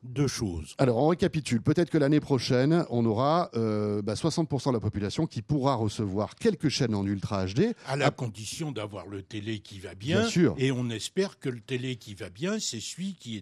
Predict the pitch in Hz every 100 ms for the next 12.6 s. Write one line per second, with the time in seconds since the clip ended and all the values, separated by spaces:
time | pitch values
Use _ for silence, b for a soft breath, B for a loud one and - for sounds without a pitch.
0 | 92 117 110 139 131 98 98 107 175 180
1 | 113 110 107 104 180 151 139 - 127 95
2 | B 120 117 117 135 120 85 123 - 143
3 | 143 147 131 92 107 - 190 226 214 123
4 | 131 120 104 95 95 90 95 - 147 113
5 | 82 - 143 131 143 117 120 131 - 107
6 | 101 117 147 - 127 113 104 - 113 -
7 | 104 107 101 95 208 185 - 123 101 85
8 | 85 87 80 80 - - 120 98 92 -
9 | 104 214 165 110 160 143 113 120 - 294
10 | 214 - - B B B - 104 101 98
11 | 98 104 101 165 143 113 120 107 104 101
12 | 160 226 196 123 110 123